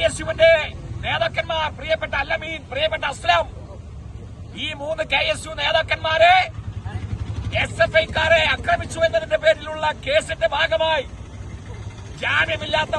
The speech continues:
വകുപ്പുകൾ ചേർത്ത് അവരെ പോലീസ് അറസ്റ്റ് ചെയ്ത് ഇന്നലെ വൈകുന്നേരം വടക്കാഞ്ചേരി പോലീസ് സ്റ്റേഷനിൽ കൊണ്ടുവന്നത് നമുക്കെല്ലാവർക്കും അറിയാം. ഇന്ന് രാവിലെ കോടതിയിലേക്ക് ഹാജരാക്കാൻ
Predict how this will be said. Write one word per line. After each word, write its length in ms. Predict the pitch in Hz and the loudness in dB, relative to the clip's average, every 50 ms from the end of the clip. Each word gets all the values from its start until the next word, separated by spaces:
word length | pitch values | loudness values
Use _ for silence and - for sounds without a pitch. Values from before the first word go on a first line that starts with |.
| 285 285 | 0 0
വകുപ്പുകൾ 400 | 285 320 330 - - 320 320 311 - 302 | 0 0 0 6 8 8 8 8 6 2
ചേർത്ത് 340 | 311 311 - - 320 320 320 277 - - - - - - - - - - - - - - - - - - - - - - - - - - - - - - - | 0 0 4 6 8 8 8 6 4 -2 -8 -10 -10 -10 -10 -10 -12 -12 -12 -12 -12 -12 -14 -14 -14 -14 -14 -14 -14 -14 -14 -14 -14 -14 -14 -12 -10 -8 -4
അവരെ 220 | 277 302 320 320 311 - - | 0 4 6 6 6 6 4
പോലീസ് 340 | 285 320 330 339 330 - 294 285 | 0 0 0 -2 -4 -6 -4 -4
അറസ്റ്റ് 280 | 311 339 - 330 320 349 | -2 -2 -4 -4 -4 -4
ചെയ്ത് 280 | 349 349 339 349 349 330 285 - - - - - - - - - - - - - - - - - 254 | -4 2 4 6 8 8 6 4 0 -8 -12 -14 -14 -14 -14 -14 -14 -14 -14 -14 -14 -12 -10 -8 -8
ഇന്നലെ 280 | - - 302 302 302 294 285 | -6 -4 -2 -2 0 0 -2
വൈകുന്നേരം 460 | 277 302 302 311 311 302 294 294 - 269 | -2 -4 -4 -6 -6 -6 -6 -6 -4 -4
വടക്കാഞ്ചേരി 500 | 269 302 - - 311 302 302 302 285 285 - 277 | -4 -4 -4 -4 -4 -2 -2 -4 -4 -4 -4 -4
പോലീസ് 240 | 294 311 320 269 | -4 -4 -6 -6
സ്റ്റേഷനിൽ 300 | - 294 - 302 302 302 - | -8 -8 -6 -8 -8 -8 -8
കൊണ്ടുവന്നത് 540 | 285 285 302 320 311 294 285 294 285 302 - - - - - - - - - - - - - - - - | -8 -6 -4 -2 -2 -2 0 0 0 2 2 0 -2 -4 -8 -16 -20 -20 -20 -20 -20 -20 -20 -18 -14 -12
നമുക്കെല്ലാവർക്കും 840 | 226 262 294 285 294 277 285 294 262 175 - - - - - - 165 - | -12 -10 -8 -6 -6 -4 -2 0 2 4 4 2 2 -2 -4 -2 -2 0
അറിയാം. 260 | - - - - - - - - - - - - - - - - - - - - - - - - - - - - - 254 | 0 2 0 0 0 -2 -8 -14 -20 -20 -20 -20 -18 -18 -18 -18 -18 -18 -20 -20 -20 -20 -20 -20 -20 -18 -14 -10 -10 -10
ഇന്ന് 200 | 277 302 311 311 294 294 | -6 -4 -2 0 2 4
രാവിലെ 360 | 294 311 320 320 320 320 311 320 311 - 269 | 4 4 4 4 6 6 6 6 4 2 2
കോടതിയിലേക്ക് 580 | 285 311 311 320 330 320 302 294 294 - 320 285 | 4 4 4 4 2 2 0 0 0 -2 -4 -2
ഹാജരാക്കാൻ 680 | 285 285 320 320 - - - - - 311 330 339 330 | 0 2 4 4 6 6 4 4 2 0 0 0 0